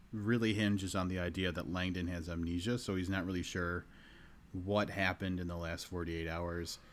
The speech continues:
Uh, all he knows is that when he wakes up, uh, immediately he is, uh, attacked and needs to escape. And in the process of running away, um,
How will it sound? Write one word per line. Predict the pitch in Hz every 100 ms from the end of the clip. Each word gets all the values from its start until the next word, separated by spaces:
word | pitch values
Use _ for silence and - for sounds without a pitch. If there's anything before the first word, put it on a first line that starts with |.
| - - - -
Uh, | 90 87 87 -
all | 104 113
he | 110
knows | 101 101 95
is | 92 87
that | 90
when | 92 98
he | 90
wakes | 90 - 92
up, | 87 - - - -
uh, | 87 80 -
immediately | 104 104 101 101 90
he | 87 92
is, | 87 80 - - -
uh, | 90 87 80 82 - - - - - - -
attacked | 90 - 95 82 - - - - -
and | 90 82 82 80 -
needs | 98 87 -
to | 80
escape. | 80 - 85 82 - - - - - - - - -
And | 92 90 85 82 80 - -
in | 92 87
the | 80
process | - 110 104 107 -
of | 87
running | 92 92 87
away, | 82 87 87 85 82 - - - - - - -
um, | 87 82 78 82